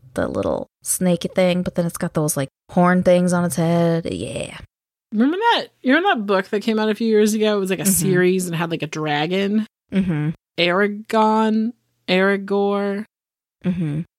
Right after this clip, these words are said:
Speaker 2: Everyone who liked that series is screaming at me right now.
Speaker 1: It's Aragon, I think. I don't
Speaker 2: Oh,
Speaker 1: know.
Speaker 2: yeah. That's what a picture reminded me of.
Speaker 1: Yeah. I, it's so funny because it's like, I can see the book cover, but, like, I never read it.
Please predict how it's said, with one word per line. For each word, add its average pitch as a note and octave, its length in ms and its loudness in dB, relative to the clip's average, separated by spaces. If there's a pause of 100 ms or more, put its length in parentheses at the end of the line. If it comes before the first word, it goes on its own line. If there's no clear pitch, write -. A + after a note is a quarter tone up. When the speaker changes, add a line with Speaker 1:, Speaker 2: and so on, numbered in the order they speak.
(500)
Speaker 2:
Everyone G3 400 4
who F#3+ 220 4
liked F3 320 0
that D#3+ 180 -4
series F3+ 280 0
is E3+ 100 -4
screaming F3+ 460 -2
at E3+ 100 2
me F3+ 120 -2
right F#3 200 0
now. F3+ 400 0 (160)
Speaker 1:
It's - 240 2
Aragon, D#3 640 0
I C#3 80 -4
think. E3 580 0 (380)
I D#3+ 160 4
don't F#3+ 80 4
Speaker 2:
Oh, E3+ 140 0
Speaker 1:
know. - 60 -4
Speaker 2:
yeah. F#3 260 -2 (140)
That's G#3+ 240 0
what C4 120 2
a G#3+ 160 2 (100)
picture G3 300 -6
reminded E3 340 -12
me D3+ 140 -14
of. D#3+ 120 -14 (720)
Speaker 1:
Yeah. D#3 500 4
I, - 120 0 (180)
it's - 140 2
so A#3+ 140 4
funny A3+ 200 -2
because G#3 200 -4
it's G3 120 -6
like, F#3+ 140 0
I F3 80 4
can A3 180 0
see F#3 140 0
the F3+ 100 2
book D3+ 160 0
cover, F#3+ 300 0
but, F3+ 180 0
like, B2+ 380 2
I D#3 80 2
never D3+ 280 0
read D2+ 160 2
it. - 220 -4